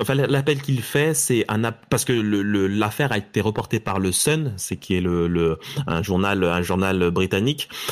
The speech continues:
Et, euh, si tu veux, donc, qui, qui a, qui relate les faits entre, entre Johnny Depp et son ex-compagne. Et lui, il a, il a donné, il a fait un, il a, il a, il a fait un procès à, au Sun pour diffamation. Et en fait, euh, le Sun, euh, a été, euh, en fait, on a débouté, en fait,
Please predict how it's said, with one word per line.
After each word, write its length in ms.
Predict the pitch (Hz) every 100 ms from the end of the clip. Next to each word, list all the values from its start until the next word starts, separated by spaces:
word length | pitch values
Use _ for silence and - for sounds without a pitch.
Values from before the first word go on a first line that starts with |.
| 160
Et, 200 | - 107
euh, 100 | 104
si 140 | 95 104
tu 100 | 117
veux, 100 | 139
donc, 200 | 113 101
qui, 280 | - 98 92
qui 140 | -
a, 260 | 90 82 85
qui 220 | - 95
relate 340 | 90 104 - -
les 120 | 95
faits 300 | - 113 113
entre, 360 | 90 - 95 92
entre 240 | 92 - 92
Johnny 180 | 95
Depp 220 | 95 107 -
et 60 |
son 160 | - 92
ex-compagne. 680 | 90 - 104 95 147 143 - - - - 135
Et 160 | 104 107
lui, 220 | 113 160
il 80 | 120
a, 160 | 107 -
il 100 | 107
a 100 | 101
donné, 300 | 113 123 131
il 160 | 117 104
a 100 | 95
fait 160 | -
un, 300 | 110 92 90
il 160 | 87 87
a, 280 | 76 69 58
il 120 | 82
a, 180 | 76 -
il 100 | 80
a 60 | 85
fait 100 | 120
un 80 | 101
procès 440 | - 110 - 127
à, 120 | 101 -
au 80 | 98
Sun 300 | - 147 147
pour 160 | 131
diffamation. 600 | 101 127 139 131 123 - 104 - - - 127 -
Et 100 | 92
en 100 | 90
fait, 260 | - -
euh, 360 | 98 92 90 87
le 120 | 90
Sun, 320 | - 127 139
euh, 340 | 101 87 85 82
a 120 | 85
été, 360 | 85 - 113 113
euh, 180 | 90 82
en 40 |
fait, 200 | 104 107
on 80 | 92
a 60 | 95
débouté, 420 | 107 107 117 117
en 80 | 90
fait, 160 | 98